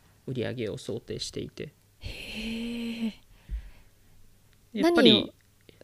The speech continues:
Speaker 2: 炭酸ジュースとか、
Speaker 1: はい。
Speaker 2: そういう。
Speaker 1: そうですね。あの、本当に飲み物を提供してるっていうところなんですけど、
Speaker 2: はい。
Speaker 1: あの、まあ、ここの会社の強みって、その、やっぱりその中国のサプライチェーンをうまく活用していて、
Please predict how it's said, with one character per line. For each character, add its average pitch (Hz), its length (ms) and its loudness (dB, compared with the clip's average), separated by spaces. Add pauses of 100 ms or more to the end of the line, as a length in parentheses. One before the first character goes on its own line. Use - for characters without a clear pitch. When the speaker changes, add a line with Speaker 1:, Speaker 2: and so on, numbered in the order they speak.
(120)
Speaker 2:
炭 269 200 4
酸 254 440 2 (240)
ジ 240 140 6
ュ 226 60 8
ー - 20 -2
ス - 100 -6
と - 140 -10
か、 - 160 -14
Speaker 1:
は 208 80 -8
い。 240 40 -20 (460)
Speaker 2:
そ - 180 -6
う 214 40 0
い 202 160 0
う。 220 60 -4
Speaker 1:
そ 208 160 10
う - 20 4
で 120 80 2
す - 120 -8
ね。 117 180 -8 (120)
あ 147 140 2
の、 143 60 -4
本 170 140 -2
当 170 120 2
に 151 80 4
飲 139 100 4
み 147 140 2
物 90 260 -2
を 71 80 -8
提 110 220 -4
供 107 180 -8
し - 100 -12
て - 100 -8
る 110 80 -4
っ 110 40 -6
て - 220 -12
い 80 180 -6
う - 60 -12
と - 100 -20
こ - 120 -8
ろ 107 100 -8
な 85 80 -12
ん - 80 -14
で - 80 -16
す - 80 -16
け - 100 -14
ど、 - 240 -8 (240)
Speaker 2:
は 208 80 -6
い。 185 220 -8
Speaker 1:
あ 127 260 -2
の、 120 440 -2 (720)
ま 202 100 0
あ、 - 20 -2
こ - 180 -16
こ 220 80 2
の 247 220 0 (880)
会 185 160 2
社 196 80 -2
の 185 80 0
強 160 260 0
み 175 100 2
っ - 20 -20
て、 - 440 -2
そ - 120 -8
の、 113 160 -2
や 127 80 -2
っ - 20 -4
ぱ - 100 2
り 156 60 6
そ - 100 -4
の 90 140 -4
中 254 260 2
国 131 100 -2
の 107 40 0
サ - 160 0
プ - 100 -2
ラ 180 60 12
イ 185 60 10
チ 208 120 2
ェ 165 40 4
ー 117 40 0
ン - 20 -2
を 78 40 -4
う - 20 -4
ま 117 120 -6
く - 60 -20
活 - 300 -8
用 113 80 -2
し - 80 -10
て 117 100 -8
い 110 80 -6
て、 - 280 -4